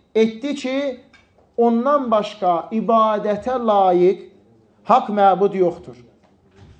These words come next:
Sonra mələklər və alimlər də şahidlik etdilər,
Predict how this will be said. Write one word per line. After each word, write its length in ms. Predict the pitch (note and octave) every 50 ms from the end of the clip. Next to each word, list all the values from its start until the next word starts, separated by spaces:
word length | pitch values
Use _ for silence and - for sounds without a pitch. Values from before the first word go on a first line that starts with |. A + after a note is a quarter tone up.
| _ _ _ _
Sonra 500 | - - - A3+ C4 B3+ A#3 G#3+ F#3+ F#3
mələklər 1000 | F3+ F3+ F3+ F3+ F3+ F3+ F3 F3 - F3+ F#3 G3 G#3 A3+ B3 C4+ C#4+ C#4+ C#4 B3 A3+ - - _ _ _ _ _ _ C3+
və 160 | C3+ F#3 G#3 G3+ G3+
alimlər 880 | G#3 G3+ G3+ G3 G3 F#3+ F#3+ G3 F#3 F#3 F#3 F#3 G#3+ A#3+ B3 B3 A3+ F3
də 160 | G#3 G#3+ G#3+ A3 A#3 A#3+ A#3 A#3 -
şahidlik 600 | - - F#3+ F#3 E3+ E3+ E3 D#3+ D#3 E3+ D#3 D3
etdilər, 380 | C3+ - - C3+ B2 A#2 G#2+